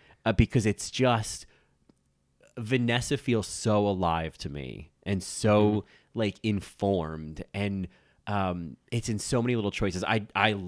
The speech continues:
Speaker 1: I love this performance. I think sh-
Speaker 2: Yeah.
Speaker 1: Miranda Richardson is so fucking good in this.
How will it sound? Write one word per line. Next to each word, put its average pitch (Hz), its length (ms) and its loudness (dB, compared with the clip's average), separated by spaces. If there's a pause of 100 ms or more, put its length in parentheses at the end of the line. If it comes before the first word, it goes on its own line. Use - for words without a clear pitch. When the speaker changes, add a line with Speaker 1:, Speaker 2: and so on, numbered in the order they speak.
Speaker 1:
I 104 120 0
love 87 440 -6
this 78 140 -10
performance. 71 680 -10
I 101 120 0
think 95 180 -4
sh- - 160 -14
Speaker 2:
Yeah. 101 220 -4
Speaker 1:
Miranda 104 280 0
Richardson 90 420 -8
is 95 120 -12
so 85 580 -4
fucking 82 320 -6
good 73 160 -10
in 67 120 -14
this. - 380 -14